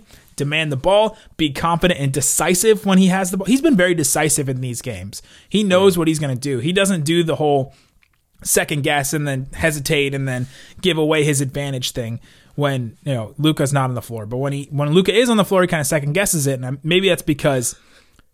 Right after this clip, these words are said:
okay, do we have a better option somewhere else? You know, when, when he's the only one, he's like,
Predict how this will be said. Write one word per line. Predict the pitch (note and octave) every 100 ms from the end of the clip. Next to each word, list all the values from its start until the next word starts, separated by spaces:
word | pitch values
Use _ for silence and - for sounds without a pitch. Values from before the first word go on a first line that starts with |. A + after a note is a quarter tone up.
| -
okay, | D#3
do | C#3
we | E3
have | F3+
a | D#3
better | C#3 D#3
option | C#3+ C#3+ -
somewhere | C3+ D3+ C3+ B2
else? | D3 D3+ -
You | C3
know, | A#2 A2+ -
when, | C3+ C3
when | B2+ C3 B2
he's | A#2+ A#3+ B3+
the | G3
only | F3+ F#3+
one, | F3+ F3
he's | C#3+
like, | C3+